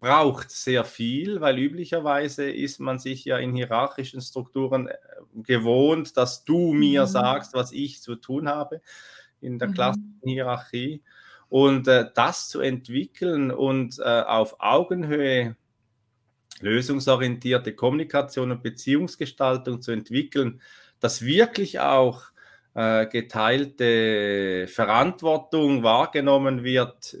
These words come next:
Speaker 1: für gemeinsames, äh, Arbeiten. So, gemeinsame Veran-, Entschuldigung, umgekehrt, gemeinsame Verantwortung wahrgenommen wird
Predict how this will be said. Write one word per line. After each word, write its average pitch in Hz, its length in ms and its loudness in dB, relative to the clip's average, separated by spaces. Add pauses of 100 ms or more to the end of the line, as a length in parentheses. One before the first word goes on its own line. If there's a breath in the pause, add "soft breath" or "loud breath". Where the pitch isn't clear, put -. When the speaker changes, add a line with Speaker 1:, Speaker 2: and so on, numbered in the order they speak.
Speaker 1:
für 160 500 2
gemeinsames, 117 1120 0
äh, 98 440 -2 (460)
Arbeiten. 101 840 -2 (160)
So, 90 480 -2 (560 soft breath)
gemeinsame 120 520 -2
Veran-, 117 360 2
Entschuldigung, 127 500 -2
umgekehrt, 160 520 -2
gemeinsame 143 880 2
Verantwortung 131 800 -2
wahrgenommen 123 640 -4
wird 120 280 -6